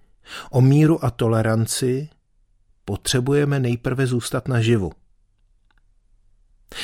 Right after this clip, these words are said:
A také, že druhému máme být na prvním místě,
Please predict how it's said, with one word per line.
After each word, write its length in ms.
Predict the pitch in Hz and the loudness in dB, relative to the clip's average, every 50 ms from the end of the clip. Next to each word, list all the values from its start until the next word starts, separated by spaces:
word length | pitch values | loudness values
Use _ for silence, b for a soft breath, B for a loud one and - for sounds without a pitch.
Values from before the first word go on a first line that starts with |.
| B B B B B | B B B B B
A 80 | - 120 | -6 -2
také, 440 | - 127 117 - - 151 147 151 139 | 0 0 -2 0 0 2 2 2 2
že 200 | - - 135 120 | 2 2 0 0
druhému 680 | 110 104 104 117 123 110 113 143 143 151 156 156 156 | 0 0 2 4 4 4 4 2 2 4 4 4 4
máme 380 | 143 135 127 131 135 143 143 131 | 4 2 2 2 2 0 0 -2
být 340 | 123 139 139 127 - - | -2 -4 -4 -6 -6 -4
na 140 | 135 127 117 | -4 -2 -2
prvním 600 | - - - 143 139 131 156 160 160 156 151 143 131 | -4 -2 0 0 0 2 2 2 2 2 2 2 2
místě, 600 | 127 131 139 135 - - - - - 90 78 | 0 0 -2 -2 -4 -6 -8 -8 -10 -12 -12